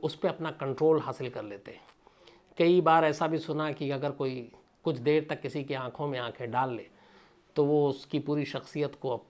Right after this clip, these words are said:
कंट्रोल कर लेता है, फिर वो जैसा चाहता है वैसा करता है। बहुत सारे लोग इसे जादू भी कहते हैं, कुछ लोग जैसे मैजिशियन हुआ, सीयर हुआ, साइकिक हुआ,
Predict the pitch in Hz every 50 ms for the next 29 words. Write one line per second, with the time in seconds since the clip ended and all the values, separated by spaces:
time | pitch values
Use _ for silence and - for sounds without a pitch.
0 | _ _ 156 147 139 - 143 143 135 - 131 113 107 104 101 - 113 101 107 -
1 | - 123 127 131 127 135 131 131 131 139 135 - 131 120 117 - 127 120 113 107
2 | 104 - - - - 202 202 - - - - - - _ _ _ _ _ _ _
3 | _ _ _ _ _ - 156 165 160 160 165 151 147 143 143 143 143 139 131 131
4 | - 127 120 117 127 123 123 131 139 135 139 139 - 127 120 120 - 123 123 117
5 | 120 113 110 - 120 - - 120 110 107 104 - - _ _ _ _ _ _ _
6 | _ - - 127 120 120 120 120 135 131 - - - 160 143 123 110 110 110 107
7 | 107 - - - - - - - _ - - _ _ - - - 151 139 139 131
8 | 123 110 113 117 113 110 104 104 - - - - - - 147 135 - - 139 -
9 | - - 120 113 104 104 -